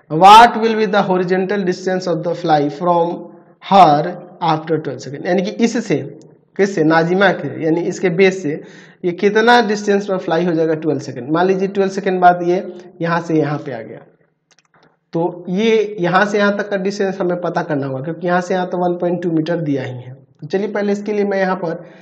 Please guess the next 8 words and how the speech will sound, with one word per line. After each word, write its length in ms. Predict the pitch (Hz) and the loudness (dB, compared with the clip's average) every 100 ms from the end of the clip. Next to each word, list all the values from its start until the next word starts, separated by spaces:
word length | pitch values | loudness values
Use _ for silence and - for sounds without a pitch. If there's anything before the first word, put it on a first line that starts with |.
| - _ | -20 _
इसका 240 | 160 - 175 160 | -12 -4 -4 0
diagram 520 | 160 160 165 170 170 | 0 0 0 -2 -2
भी 220 | 151 185 220 | 0 0 -2
बना 260 | 160 147 131 | -4 -6 -6
देता 360 | 123 120 117 | -10 -14 -14
हूँ, 140 | 131 135 - _ _ _ _ _ _ _ _ _ _ _ _ _ _ _ | -16 -16 -20 _ _ _ _ _ _ _ _ _ _ _ _ _ _ _
ठीक 140 | 160 | -6
है, 100 | 160 | -4